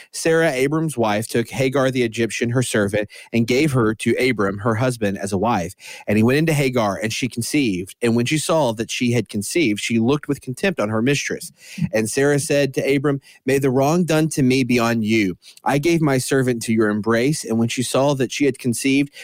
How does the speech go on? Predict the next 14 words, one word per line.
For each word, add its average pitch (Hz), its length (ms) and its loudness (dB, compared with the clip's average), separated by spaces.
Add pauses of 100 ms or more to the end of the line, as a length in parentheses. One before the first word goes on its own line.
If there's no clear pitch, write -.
(100)
she - 180 -2
looked 160 220 0
on 160 160 0
me 131 100 0
with 123 160 -2
contempt. - 560 -8 (260)
May 127 120 0
the 120 120 2
Lord 139 280 2
judge 123 400 -2
between 117 340 -2
you 113 400 2
and 120 180 2
me." 110 320 2